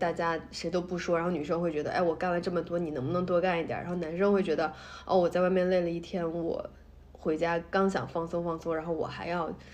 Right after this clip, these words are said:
跟你去有一些 connection。我觉得中间是有一些，怎么说，就，嗯，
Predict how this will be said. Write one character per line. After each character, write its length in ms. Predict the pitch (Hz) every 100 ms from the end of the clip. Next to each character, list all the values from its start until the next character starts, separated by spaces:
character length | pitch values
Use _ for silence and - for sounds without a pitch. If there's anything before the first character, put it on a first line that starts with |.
| - -
跟 160 | 196 190
你 80 |
去 180 | 143 -
有 100 | 175
一 40 | -
些 120 | 165
connection。 580 | 180 - 143 160 - - - - - -
我 40 |
觉 80 | -
得 60 |
中 220 | 165 185 190
间 220 | 196 202
是 160 | 208 196
有 120 | 151
一 60 | -
些， 360 | - - 101 - - - - - - - - - - -
怎 120 | -
么 100 | 170 185
说， 340 | - - - - - - - - - -
就， 180 | 233 202 - - - -
嗯， 360 | 180 165 151